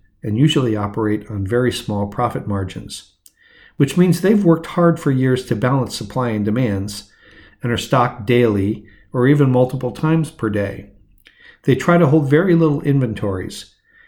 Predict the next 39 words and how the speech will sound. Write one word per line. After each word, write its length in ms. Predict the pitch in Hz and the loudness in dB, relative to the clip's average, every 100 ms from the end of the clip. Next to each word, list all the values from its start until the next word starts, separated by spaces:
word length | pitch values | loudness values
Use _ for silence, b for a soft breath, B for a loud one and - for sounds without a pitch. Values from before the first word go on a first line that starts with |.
| b | b
yet 220 | 131 131 | -2 2
work 200 | 143 160 - | 2 2 0
to 80 | |
provide 440 | 135 123 131 123 - | -2 0 0 0 -4
supplies 560 | 120 - 127 123 123 | -10 -4 0 0 0
of 140 | 117 110 | -2 -4
a 60 | |
broad 340 | 104 117 120 139 | -4 0 0 0
array 260 | 117 120 | 0 0
of 180 | 110 101 | 0 -4
products 440 | - 131 123 113 110 | -2 0 0 -4 -6
and 120 | 104 | -4
brands 560 | 127 127 98 95 98 | -2 0 -2 -4 -6
whenever 300 | 117 110 107 | -8 -6 -4
their 140 | 107 101 | -4 -4
customers 600 | - 139 - 101 98 98 | -4 -6 -6 -6 -4 -2
need 220 | 123 127 | -2 0
them. 260 | 104 92 - - _ _ _ _ _ _ _ _ _ _ b b b - | -4 -8 -10 -20 _ _ _ _ _ _ _ _ _ _ b b b 2
Most 240 | 139 139 | 2 4
of 100 | 139 | 0
us 120 | 135 | 2
don't 180 | - 143 | 2 2
think 260 | 139 - - | 0 -4 -2
much 240 | 120 - | -4 -2
about 260 | 107 107 - | -2 -2 -4
stockouts 520 | - 117 - 113 107 | -4 -4 -2 -4 -2
at 80 | 110 | 0
our 100 | 104 | 0
local 280 | 110 113 | 0 -2
grocery 340 | 104 117 107 120 | -2 -2 -2 -6
store. 460 | - 123 135 160 B B B B | -2 2 2 0 B B B B
We 100 | 139 | 0
treat 200 | 131 196 | 2 2
grocery 400 | 151 175 175 156 | 4 2 2 2
inventories 600 | 165 170 156 175 170 160 | 4 4 4 4 4 4
like 180 | 156 151 | 0 0
we 80 | 143 | 2
do 180 | 151 156 | 4 4
electricity. 800 | 156 156 - 175 120 107 101 | 2 -2 -4 -2 -2 -4 -6